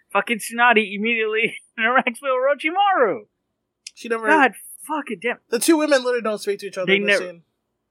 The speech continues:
Speaker 1: They don't speak to each other.
Speaker 2: It almost feels on purpose. Like, it's almost like,
Speaker 1: Yes.
Speaker 2: it's almost like Kishimoto, like, had heard of the Bechdel test and was like, "You know what? Fuck her." <laughs>
Speaker 1: Yeah.
Speaker 2: It almost feels on purpose.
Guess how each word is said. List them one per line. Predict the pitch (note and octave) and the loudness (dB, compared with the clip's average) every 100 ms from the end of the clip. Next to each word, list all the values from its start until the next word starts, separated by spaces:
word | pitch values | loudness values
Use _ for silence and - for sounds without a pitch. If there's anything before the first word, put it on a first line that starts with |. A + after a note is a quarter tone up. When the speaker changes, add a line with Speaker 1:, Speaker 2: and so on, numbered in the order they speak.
| _ _ _ _ | _ _ _ _
Speaker 1:
They | C#3+ C#3+ | -6 -2
don't | D3+ D3 | -2 -2
speak | D#3 C3 | -6 -6
to | |
each | A#2+ A2+ | -6 -8
other. | G2+ G2+ - _ _ - | -8 -10 -14 _ _ -2
Speaker 2:
It | A3+ | 4
almost | G4 F#4+ | 4 4
feels | D#4 C4+ | 4 2
on | A#3+ | 2
purpose. | A3+ A#3 D3+ C#3+ - - _ _ _ _ _ _ _ _ _ _ _ - | 2 0 -2 -16 -16 -18 _ _ _ _ _ _ _ _ _ _ _ -4
Like, | A#3+ | 2
it's | B3+ C4+ | 4 6
almost | F#4 F#4+ A3 | 6 6 6
like, | F#3+ C3 | 6 4
Speaker 1:
Yes. | G#2 A#3 | 2 -2
Speaker 2:
it's | A#3+ | 0
almost | F4 - | 2 0
like | |
Kishimoto, | C#4+ A#3 C4 B3+ A3+ | -2 -2 2 2 2
like, | G#3+ | 0
had | F#3 | -4
heard | E3 G#3+ | -4 -4
of | B3 | -2
the | B3+ | 0
Bechdel | C#4 C4+ D4 D4 | 0 0 -2 2
test | D4 D#4 - _ _ _ - | 2 0 -4 _ _ _ -4
and | A3 A3 | -2 0
was | G#3 | 2
like, | G#3 G3 G#3 | 2 2 0
"You | |
know | G#3+ | 2
what? | G#3+ | 2
Fuck | - A3 G#3 - - | 4 2 2 -2 -18
her." | - F3 D#3+ - _ _ _ _ - | -6 -4 -4 -6 _ _ _ _ -6
<laughs> | - A4+ A#4+ - _ G#4 - _ - - _ _ C#3 | 0 2 2 0 _ -14 -14 _ -16 -16 _ _ 2
Speaker 1:
Yeah. | A#2+ G2+ - - A3 | 4 4 -2 -4 0
Speaker 2:
It | C4+ | 4
almost | C#4 C#4 C4 | 6 6 4
feels | B3 G#3+ | 2 0
on | G3 | 0
purpose. | F3+ D#3+ D#3 G3 C#4 - | -2 -4 -6 -12 -14 -18